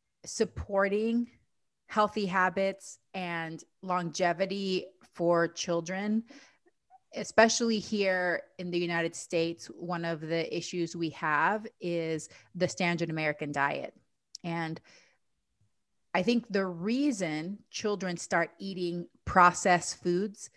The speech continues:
so young is because parents get anxious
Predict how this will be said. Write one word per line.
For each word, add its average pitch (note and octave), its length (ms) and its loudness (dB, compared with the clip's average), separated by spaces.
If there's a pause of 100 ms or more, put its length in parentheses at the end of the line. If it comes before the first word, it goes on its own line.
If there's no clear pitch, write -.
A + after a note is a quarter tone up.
(140)
so G3 300 0
young D#3+ 500 0 (400)
is G3 400 6 (100)
because F3 760 4 (460)
parents G3 920 -2 (2250)
get G3+ 220 0
anxious - 600 -6